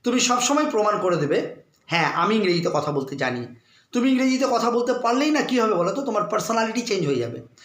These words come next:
তোমার সামনে যে ব্যক্তি আছে, সে কিন্তু তোমার প্রতি একটা তার মনে গুড ইমপ্রেশন জন্মে যাবে। দেখো,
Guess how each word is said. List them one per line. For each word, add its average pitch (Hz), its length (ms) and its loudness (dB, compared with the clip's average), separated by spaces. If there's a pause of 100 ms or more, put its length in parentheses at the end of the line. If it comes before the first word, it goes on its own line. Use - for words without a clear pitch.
(200)
তোমার 226 180 2
সামনে 254 340 2
যে 226 140 2
ব্যক্তি 190 360 0
আছে, 147 560 0 (240)
সে 208 220 -2
কিন্তু 208 300 -6
তোমার 175 380 0
প্রতি 185 260 -4
একটা 170 200 -4
তার 170 180 0
মনে 147 540 0
গুড 190 160 -4
ইমপ্রেশন 175 540 -2
জন্মে 131 300 -2
যাবে। 120 260 -10 (880)
দেখো, 277 120 0